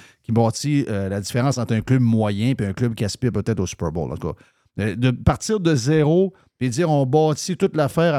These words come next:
à, à coup de deux choix importants par année, parce que tous les autres, c'est un coup de dé, là. Tu dis, je vais en bâtir. Écoute, ça, c'est, c'est, c'est un long, long, long, long, long, long chemin, là.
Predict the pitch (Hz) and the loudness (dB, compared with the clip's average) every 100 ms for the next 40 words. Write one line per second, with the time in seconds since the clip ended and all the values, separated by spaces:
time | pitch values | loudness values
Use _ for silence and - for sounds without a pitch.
0 | 123 117 120 - - - 190 147 120 117 | 0 -2 -4 -4 -4 0 2 4 4 4
1 | 170 180 - - 147 160 175 - 151 - | 6 4 0 -2 2 4 2 0 -2 0
2 | 135 - 160 143 127 123 151 123 117 120 | -2 2 2 2 2 2 2 0 -2 0
3 | 127 117 139 113 107 101 113 95 123 170 | 0 2 0 0 -2 -2 -4 -2 -2 -2
4 | 147 - _ _ - - 117 170 151 147 | -6 -14 _ _ -16 -4 -2 0 0 2
5 | 147 160 147 - 190 120 104 117 - 123 | 4 4 2 -4 -4 -4 -2 -4 -2 -2
6 | 92 90 90 - 95 87 117 123 156 208 | -2 -6 -6 -6 -6 -2 2 4 6 4
7 | 190 139 160 202 214 208 214 214 196 202 | 2 2 2 2 2 2 2 4 4 4
8 | 208 190 190 196 185 202 - 175 170 202 | 4 4 4 4 4 2 2 2 4 4
9 | 202 113 | 4 2